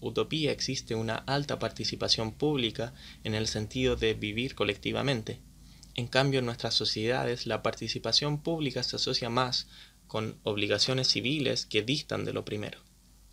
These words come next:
Quizás por ser sociedades de masas, sumado al énfasis en la libertad de los individuos y considerando que no poseemos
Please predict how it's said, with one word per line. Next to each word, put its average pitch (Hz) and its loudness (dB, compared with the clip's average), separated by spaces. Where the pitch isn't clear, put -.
Quizás 160 0
por - -4
ser 143 2
sociedades 113 0
de 107 -4
masas, 123 0
sumado 110 2
al 107 2
énfasis 117 2
en 107 2
la 107 -2
libertad 107 -2
de 117 -2
los 110 -2
individuos 131 0
y 113 -6
considerando 123 0
que 117 -6
no 139 0
poseemos 131 0